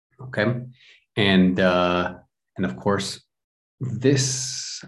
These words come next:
metric, okay, this score, it's based on the net promoter score.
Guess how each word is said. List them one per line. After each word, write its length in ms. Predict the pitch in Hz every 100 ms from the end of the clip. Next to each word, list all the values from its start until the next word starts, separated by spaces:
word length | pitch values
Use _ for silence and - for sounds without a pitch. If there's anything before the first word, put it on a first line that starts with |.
| -
metric, 720 | 107 120 139 - - - - - - _ _ _ _ _ _ _ -
okay, 240 | 110 - -
this 180 | 98 -
score, 600 | - 135 92 95 64 - - - _
it's 160 | 120 -
based 440 | - 107 101 -
on 200 | 123 104
the 80 | 92
net 360 | 90 87 - -
promoter 540 | - 92 95 131 -
score. 680 | - - - 90 90 151 -